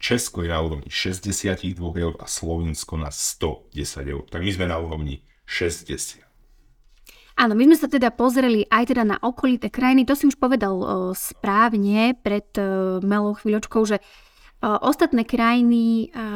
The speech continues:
Speaker 2: možno, že zmenili tie ceny, e, ročných diaľničných známok, e, častejšie, možno, že plynulejšie. E, my ich meníme v podstate po trinástich rokoch. E, a áno,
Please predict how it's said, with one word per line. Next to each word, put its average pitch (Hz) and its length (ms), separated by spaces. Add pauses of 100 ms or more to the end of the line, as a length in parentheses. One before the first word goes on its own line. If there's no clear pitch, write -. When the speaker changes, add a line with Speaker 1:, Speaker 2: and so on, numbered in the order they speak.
(800)
Speaker 2:
možno, 240 560
že 214 260 (220)
zmenili 220 720
tie 214 240
ceny, 214 640
e, - 20 (200)
ročných 214 420
diaľničných 202 640
známok, 196 640
e, 196 60 (600)
častejšie, 247 1000
možno, 190 240
že 185 80
plynulejšie. 226 880
E, 233 40 (580)
my 208 400
ich 247 160
meníme 233 400
v - 80
podstate 220 400
po 202 160
trinástich 226 720
rokoch. 254 560 (420)
E, - 80 (320)
a - 180 (220)
áno, 214 720